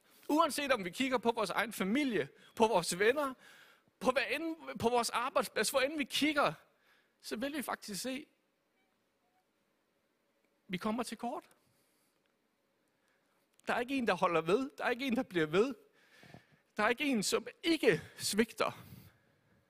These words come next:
Uanset. Så når vi lige pludselig læser det her, så skal hele vores forståelse af, hvordan vi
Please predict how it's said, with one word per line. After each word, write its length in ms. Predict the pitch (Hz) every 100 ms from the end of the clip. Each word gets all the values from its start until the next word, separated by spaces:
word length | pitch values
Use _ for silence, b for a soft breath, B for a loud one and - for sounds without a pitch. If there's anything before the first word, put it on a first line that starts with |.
| b _ _ _ _ -
Uanset. 520 | 254 254 220 - - _ _ _ _ _ _ _ _ _ _ b b b b -
Så 120 | 254
når 100 | 262
vi 80 | 277
lige 120 | 294
pludselig 360 | 269 285 285 240
læser 280 | 302 240
det 140 | 220 262
her, 260 | 269 214 160 b b b
så 160 | - 269
skal 260 | - 269
hele 220 | 240 285 277
vores 280 | 269 254
forståelse 640 | - 262 - 294 277 220 196
af, 100 | 226
hvordan 340 | 240 233 247
vi 200 | 254 247